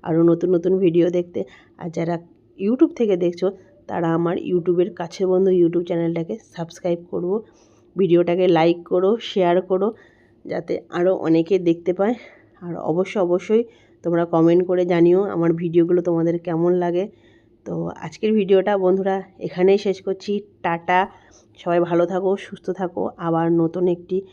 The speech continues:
পরবর্তী ভিডিওতে তোমাদের সাথে দেখা হবে। আর অবশ্যই কিন্তু কমেন্ট করে জানিও চন্দননগরের জগদ্ধাত্রী ঠাকুরগুলো তোমাদের কেমন লাগলো। সবাই ভালো থাকো, সুস্থ থাকো। পরবর্তী অন্য একটা ভিডিওতে দেখা হবে।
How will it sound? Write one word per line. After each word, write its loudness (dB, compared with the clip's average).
পরবর্তী 0
ভিডিওতে 2
তোমাদের 0
সাথে -4
দেখা -4
হবে। -2
আর -14
অবশ্যই 0
কিন্তু 4
কমেন্ট 4
করে 2
জানিও 6
চন্দননগরের 4
জগদ্ধাত্রী 0
ঠাকুরগুলো 0
তোমাদের -4
কেমন 2
লাগলো। 0
সবাই 0
ভালো 2
থাকো, -4
সুস্থ -8
থাকো। -2
পরবর্তী 0
অন্য 6
একটা -4
ভিডিওতে 2
দেখা -4
হবে। -2